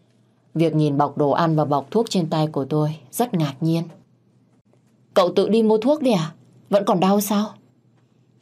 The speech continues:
"À không, chú tớ gọi ra đưa đồ ăn với thuốc cho tớ ấy mà." "Nếu cậu có đồ ăn thì thôi, rồi còn uống thuốc. Ăn đi,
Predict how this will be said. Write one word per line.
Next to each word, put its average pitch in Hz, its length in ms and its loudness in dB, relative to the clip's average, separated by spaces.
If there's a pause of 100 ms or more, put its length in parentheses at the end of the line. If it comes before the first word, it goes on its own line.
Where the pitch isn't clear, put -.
(120)
"À 160 220 -2
không, 185 260 0 (520)
chú 175 200 0
tớ 160 200 2
gọi 190 220 0
ra 170 200 0
đưa 180 140 0
đồ 160 140 2
ăn 175 260 -2 (440)
với 170 140 0
thuốc 240 200 -2
cho 202 200 0
tớ 160 180 2
ấy 226 120 -2
mà." 170 300 -4 (1200)
"Nếu 175 200 2
cậu 175 160 2
có 160 120 2
đồ 175 140 2
ăn 165 260 0
thì 165 120 -4
thôi, 175 240 -2 (640)
rồi 170 180 -2
còn 156 180 0
uống 160 220 0
thuốc. 254 240 -2 (420)
Ăn 190 200 2
đi, 196 240 0